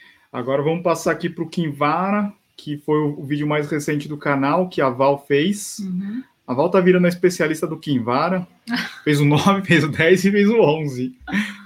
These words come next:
Speaker 2: Gosto de Kinvara.
Speaker 1: E o Kinvara foi o tênis que fez o sucesso aí dos últimos três dias, né? Porque o pessoal, meu, eu acho que das promo-,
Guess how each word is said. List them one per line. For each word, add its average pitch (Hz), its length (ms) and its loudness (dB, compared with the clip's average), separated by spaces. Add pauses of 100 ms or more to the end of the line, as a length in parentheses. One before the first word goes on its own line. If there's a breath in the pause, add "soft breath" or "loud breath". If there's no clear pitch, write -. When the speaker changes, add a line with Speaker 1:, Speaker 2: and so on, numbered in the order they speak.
(640 loud breath)
Speaker 2:
Gosto 202 480 -2
de 220 80 -10
Kinvara. 170 580 -4 (360)
Speaker 1:
E 143 80 4
o 143 80 2
Kinvara 180 720 6
foi 196 140 10
o 196 100 4
tênis 190 280 6
que 196 120 -4
fez 190 260 4
o 180 60 -4
sucesso 180 640 0
aí 175 120 2
dos 170 160 -6
últimos 175 420 -2
três 180 360 2
dias, 123 340 -2
né? 131 140 0
Porque 127 240 -10
o 143 40 -6
pessoal, 156 760 0 (120)
meu, 151 300 -4 (720)
eu 139 100 0
acho 143 180 0
que 143 600 4
das 131 300 -2
promo-, 156 240 -2